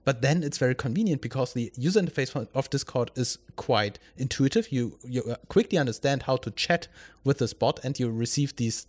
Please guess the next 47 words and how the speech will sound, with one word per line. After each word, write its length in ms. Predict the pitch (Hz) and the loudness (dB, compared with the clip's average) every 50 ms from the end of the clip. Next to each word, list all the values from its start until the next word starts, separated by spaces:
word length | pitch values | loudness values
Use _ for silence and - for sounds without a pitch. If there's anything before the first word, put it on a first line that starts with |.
| _ _ | _ _
these, 260 | - 113 107 - - - _ | -2 -2 0 -2 -4 -6 _
um, 380 | - 113 107 104 101 98 95 92 98 98 95 | -2 -2 0 0 -2 -4 -6 -8 -12 -14 -8
those 240 | 95 107 113 117 - - | -4 -4 -4 -4 -4 -8
results, 600 | 123 117 113 110 101 117 113 156 175 175 - 170 | -6 -4 -4 -2 0 2 2 2 2 0 0 -4
and 160 | - - - - - - - - | -4 -4 -6 -10 -20 -20 -20 -4
you 80 | - 135 | -4 -4
basically 580 | 120 - - 151 - - 226 190 - - 175 156 | -2 4 4 6 6 6 4 2 2 4 4 4
have, 380 | 131 - 135 135 143 - - - | 4 4 2 0 0 0 -2 -2
like, 180 | 113 117 - | -2 -2 -2
a 60 | 127 | -4
<laughs> 80 | 123 - | -4 -2
conversation 560 | 135 123 131 127 139 127 - 180 160 - 139 123 | -2 -2 0 -2 -2 2 2 2 2 2 -2 -2
with 120 | 127 - | -2 0
this 140 | - 123 123 | -2 -4 0
bot, 280 | - - 147 135 - - - | 2 2 2 2 2 -4 -10
uh, 60 | 120 107 101 | -10 -10 -8
and 120 | 110 113 110 | -6 -6 -8
a 40 | |
back 240 | 104 - 117 120 - | -6 -2 -4 -4 -2
and 120 | 113 101 - | -4 -8 -2
forth. 300 | - 139 120 101 - - - - - - - - - - _ | 0 0 0 0 -2 -6 -16 -18 -18 -18 -18 -18 -20 -10 _
Uh, 160 | - 147 147 139 | 4 6 6 6
with 160 | 165 170 - | 4 0 2
Dall-E, 460 | - 160 165 165 165 185 226 254 220 - - | 4 4 6 6 4 2 0 0 0 2 4
uh, 80 | 143 | 4
when 160 | 143 147 160 165 | 6 6 4 4
you 60 | 165 | 2
said 320 | - - 180 175 - - | 4 4 2 2 2 2
the, 120 | 147 147 139 | 2 2 2
the 160 | - 131 139 | 2 0 0
console, 320 | - 180 190 - 214 175 131 | 0 0 2 2 2 2 4
I 80 | 135 151 | 2 0
don't 340 | 143 - 143 202 269 294 | 4 4 2 2 2 0
think 220 | - - 285 254 - | -2 -6 -6 -2 2
that 320 | 185 170 175 - - - | 2 0 0 -2 -6 -2
this 160 | - 170 - | 0 0 2
is, 260 | 180 170 - - - - _ _ - | 2 0 0 -2 -4 -6 _ _ 0
um, 240 | - 139 254 262 - _ | 2 2 2 0 -2 _
accurate 460 | - - - - 220 208 196 180 - - _ _ _ | -6 -6 -2 2 2 2 2 2 -2 -10 _ _ _
anymore. 560 | - 135 139 123 120 117 113 107 110 156 220 214 | 0 2 2 2 2 2 2 2 2 2 2 2
I 120 | 151 135 | 0 -2
think 420 | - - - 202 247 247 - - | -2 -2 -2 0 0 0 -4 -2
Dall-E 460 | - 143 123 117 120 131 151 160 160 156 - - - _ _ | -2 0 2 2 2 0 0 0 -2 -4 -6 -18 -20 _ _
has 380 | - - 151 156 165 - - - _ | -2 2 2 2 2 -2 -6 -8 _
a 140 | - 123 123 | 4 4 4
web 240 | 110 110 110 - - | 6 4 0 0 0
interface, 540 | 175 190 - 190 180 - 196 240 285 - | -2 0 0 0 -2 0 -4 -4 -4 -6